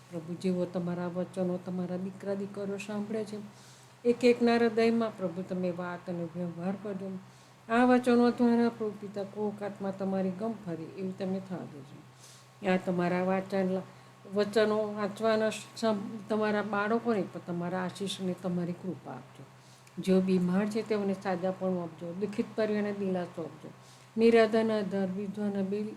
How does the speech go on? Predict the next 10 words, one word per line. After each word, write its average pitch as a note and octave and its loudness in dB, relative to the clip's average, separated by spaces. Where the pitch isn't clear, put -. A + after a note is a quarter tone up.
અનાથોનો F#3+ -2
નાથ F#3 -6
તમે G3 -8
થજો. F3+ -14
જે F#3 4
ઘરમાં G3 4
મરણે G3+ -2
પ્રવેશ G3+ -4
કર્યો G3+ -6
હોય G3+ -8